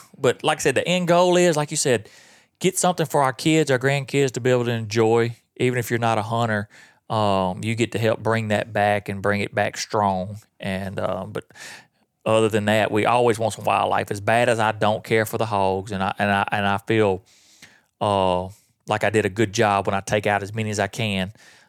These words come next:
uh, we still don't want everything gone. I don't think we want to extinct anything, you know, and we got universities that are, are doing their best on that. We got some that's trying to come up with a, with a,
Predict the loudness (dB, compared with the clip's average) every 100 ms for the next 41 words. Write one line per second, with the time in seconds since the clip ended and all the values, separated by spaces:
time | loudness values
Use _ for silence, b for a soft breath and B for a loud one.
0 | B -4 -4 -6 -14 _ -8 -2 2 2
1 | 0 -2 -2 -2 -4 -6 -2 -2 -2 -6
2 | -4 -2 0 0 -2 -2 -2 -4 -4 -6
3 | -4 -4 -6 -8 -8 -8 -8 -6 -8 -14
4 | b b b -8 -4 0 0 0 -2 -6
5 | -10 _ _ _ -14 -10 -2 0 0 -4
6 | -4 0 2 2 0 -2 0 2 2 0
7 | -2 -4 -4 0 0 2 0 2 0 0
8 | -2 0 2 2 0 -2 -2 0 -2 -2
9 | -2 -2 -2 -4 -2 -2 -2 -4 -4 -4
10 | -4 -4